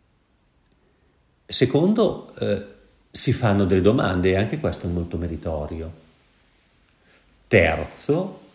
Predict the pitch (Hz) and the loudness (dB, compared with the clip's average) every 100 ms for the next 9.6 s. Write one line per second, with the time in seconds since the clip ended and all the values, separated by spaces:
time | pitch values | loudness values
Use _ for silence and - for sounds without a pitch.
0 | _ _ _ _ _ _ _ _ _ _ | _ _ _ _ _ _ _ _ _ _
1 | _ _ - 120 131 139 151 160 160 170 | _ _ 0 4 6 8 6 4 2 0
2 | 185 185 - - _ _ _ _ _ _ | 0 -4 -16 -20 _ _ _ _ _ _
3 | _ _ _ _ _ _ _ 117 104 - | _ _ _ _ _ _ _ -2 0 0
4 | 92 98 95 151 113 90 87 - 113 123 | 2 4 4 4 2 2 0 4 4 4
5 | - 107 95 92 95 135 139 92 85 85 | 0 0 2 2 2 0 -2 -2 -2 -2
6 | 92 101 160 - - _ _ _ - 107 | -2 -2 -4 -8 -20 _ _ _ -8 -4
7 | 107 101 92 82 80 - 85 80 80 - | -4 -4 -4 -4 -6 -6 -6 -4 -6 -14
8 | - - 104 98 98 85 82 80 78 76 | -20 0 2 2 2 0 -2 -4 -4 -6
9 | 85 - - - 82 | -10 -12 -14 -12 -14